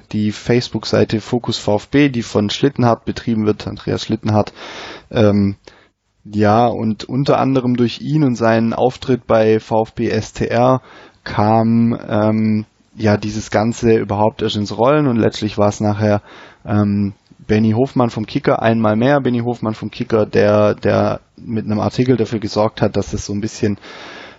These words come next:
ähm, ja, wieder an die Öffentlichkeit gelangt. Und da ist jetzt eben so ein bisschen die Frage generell beim V F B, wer hatte eigentlich Kenntnis von alledem? Welche Konsequenzen könnte es für welche Personen haben? Wir wissen, dass die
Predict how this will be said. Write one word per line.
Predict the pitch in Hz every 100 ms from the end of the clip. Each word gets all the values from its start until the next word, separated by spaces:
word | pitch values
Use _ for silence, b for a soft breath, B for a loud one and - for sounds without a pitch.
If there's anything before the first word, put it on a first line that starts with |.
| -
ähm, | 110 107 104 95 _ -
ja, | 104 110 123
wieder | 117 113
an | 110
die | 110
Öffentlichkeit | 120 147 143 131 - 127 123
gelangt. | 123 117 117 127 123 - _ _ _ _ -
Und | 110 113 107
da | 104 104
ist | 110 -
jetzt | 110 -
eben | 101 101 107 104
so | 104
ein | 104
bisschen | 107 - 113
die | 104
Frage | - 101 104 107 107 104
generell | 104 98 107 101 104 104
beim | 104
V | - 101
F | -
B, | 101 98
wer | 104 107
hatte | 117 113 110
eigentlich | 107 110 110
Kenntnis | - 101 101 104 98
von | - 104 104 104
alledem? | - 107 107 104 104 107 107 104 B B B B
Welche | - 107 107
Konsequenzen | - 110 110 - 98 107 110
könnte | 113 107
es | 104
für | - 98
welche | 101 107
Personen | 110 101 104 110 104
haben? | 104 104 101
Wir | 98
wissen, | 101 -
dass | 101 101 - -
die | 101 101